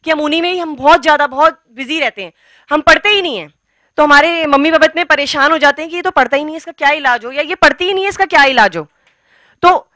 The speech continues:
मैं आपको एक, अ, सिंपल सा फॉर्मूला दे रही हूँ, आप जो मर्जी करो अपनी लाइफ में, जितना मर्जी एंजॉय करो और खुल के, हम नहीं करेंगे तो कौन करेगा? आ-, आपकी ये एज है, आपको कोई भी मना करता है टीवी देखने से, मत रुको, देखो।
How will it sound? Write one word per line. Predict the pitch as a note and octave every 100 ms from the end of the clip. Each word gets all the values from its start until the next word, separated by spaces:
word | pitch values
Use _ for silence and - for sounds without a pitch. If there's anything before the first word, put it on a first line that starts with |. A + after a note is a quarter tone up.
| _ A#3
मैं | C4 E4+
आपको | E4+ D#4+ F4
एक, | F4 -
अ, | - C4 B3+ B3+
सिंपल | C4 E4+ D#4+ F4 F4+
सा | F4
फॉर्मूला | E4 C4 C4+
दे | C4+
रही | C4+
हूँ, | D4+
आप | D4 A#3 -
जो | D#4+ F#4
मर्जी | D4 C#4 D4+
करो | C#4 C4
अपनी | B3+ A#3+
लाइफ | G3+ F#3 F#3
में, | E3+ _ _ _
जितना | B3 - D#4+ D#4+
मर्जी | C#4+ C#4 B3+ D#4+
एंजॉय | D4 B3+ C4 C4+
करो | B3+ B3+
और | C4+ D4 E4+
खुल | - F#4 E4
के, | D4
हम | G3 A#3
नहीं | B3+ D#4
करेंगे | D#4+ E4 E4+
तो | F4+
कौन | C#4+ D#4
करेगा? | D4+ B3+ G#3
आ-, | G#3+ -
आपकी | B3+ C4 -
ये | F4 F4
एज | D4 D4 F4 C#4+
है, | E3 _ _ -
आपको | B3 E4
कोई | D#4+ E4+
भी | F4+
मना | E4+ E4
करता | D4+ E4
है |
टीवी | D#4+ D4+ D#4
देखने | D4 D#4
से, | F4+
मत | C#4+ C4+ C4+
रुको, | A#3+ F#3+
देखो। | F3 B3 A3+ G3